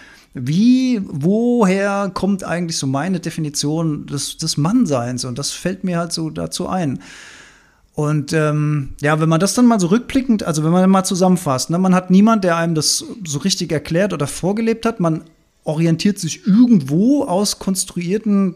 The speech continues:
Bildern von Medien oder sowas. Ähm, und, und, und, und so versucht man dann irgendwie, äh, so,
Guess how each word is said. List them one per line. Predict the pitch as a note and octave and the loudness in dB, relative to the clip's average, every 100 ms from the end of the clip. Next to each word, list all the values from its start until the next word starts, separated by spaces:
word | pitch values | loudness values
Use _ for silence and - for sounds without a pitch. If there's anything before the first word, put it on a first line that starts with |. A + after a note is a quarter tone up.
| - | -6
Bildern | B2 E3+ A3 A3+ A3+ A3 | 0 2 2 0 0 0
von | - C#3+ | -2 0
Medien | C#3+ D#3+ F#3+ A3+ A#3+ B3+ B3 | 0 0 -2 2 2 2 0
oder | F#3+ G3 | -4 -4
sowas. | F#3+ G#3+ C4 D#4 - - - - - - - _ | -2 -4 -4 -6 -10 -16 -20 -20 -20 -20 -20 _
Ähm, | E3 F3 F#3 F#3 F3+ - | 0 2 2 2 0 -2
und, | F3 E3+ E3+ | 0 0 -2
und, | E3+ E3 - | -4 -4 -2
und, | F3 - | -4 0
und | G3+ | 2
so | D3 A#3+ | 4 4
versucht | B3+ A#3 A#3+ A#3+ | 2 2 0 0
man | A3 G3+ | 0 2
dann | F#3 F#3+ F#3+ F#3 - | 2 2 0 -4 -4
irgendwie, | E3+ F#3 E3 F3 F3 E3 | -2 0 2 2 2 0
äh, | - D#3 D3+ | -2 -2 -2
so, | D3 D#3+ | -2 -4